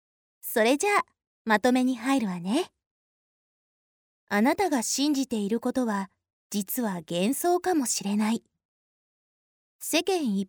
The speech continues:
般で信じられている常識や幸福論は、本当にあなたにとって正しいのかしら？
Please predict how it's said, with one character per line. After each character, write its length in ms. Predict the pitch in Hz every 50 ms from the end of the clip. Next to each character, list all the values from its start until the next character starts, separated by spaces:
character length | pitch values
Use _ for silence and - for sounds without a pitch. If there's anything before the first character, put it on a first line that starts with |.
| _
般 200 | - 233 240 254
で 100 | 247 269
信 300 | 247 - - - 220 254
じ 120 | 247 254 285
ら 120 | 285 294
れ 100 | 294 277
て 80 | - 233
い 140 | 220 214 208
る 120 | 202 196
常 280 | 185 - 185 190 220 254
識 240 | - - - 247
や 160 | 262 262 254 -
幸 300 | - - 202 202 233 294
福 200 | - - - 320
論 220 | 294 277 254 226
は、 260 | 208 196 196 190 190 _ _ _ _ _ _ _ -
本 240 | - 185 214 247 233
当 200 | - 254 247 247
に 200 | 240 233 226 214
あ 100 | 202 202
な 140 | 226 330
た 100 | 339 370
に 140 | 339 311 285
と 80 | - 233
っ 40 | -
て 220 | _ - 208 185
正 340 | - 180 170 180 190 254 -
し 160 | - - 359
い 20 | 381
の 100 | 381 339
か 140 | - 285 269
し 120 | - -
ら？ 140 | 247 240